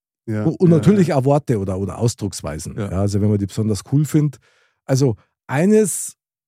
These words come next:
Speaker 2: ein Wort, und das muss ich einfach sagen, und dann können wir das Thema mit den Worten vielleicht auch wieder
Speaker 3: Mhm.
Speaker 2: zumachen, ist dieses Wort braucht. Ja? Es braucht.
Speaker 1: Das braucht's jetzt unbedingt.
Speaker 2: Und
Speaker 1: Ja.
Speaker 2: ich betone das T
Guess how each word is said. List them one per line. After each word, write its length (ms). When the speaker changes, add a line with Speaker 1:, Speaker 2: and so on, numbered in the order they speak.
Speaker 2:
ein 320
Wort, 340
und 120
das 120
muss 160
ich 80
einfach 280
sagen, 400
und 180
dann 140
können 160
wir 40
das 140
Thema 220
mit 160
den 100
Worten 300
vielleicht 320
auch 100
wieder 160
Speaker 3:
Mhm. 60
Speaker 2:
zumachen, 520
ist 360
dieses 320
Wort 280
braucht. 720
Ja? 220
Es 240
braucht. 840
Speaker 1:
Das 160
braucht's 580
jetzt 260
unbedingt. 580
Speaker 2:
Und 180
Speaker 1:
Ja. 40
Speaker 2:
ich 140
betone 380
das 280
T 360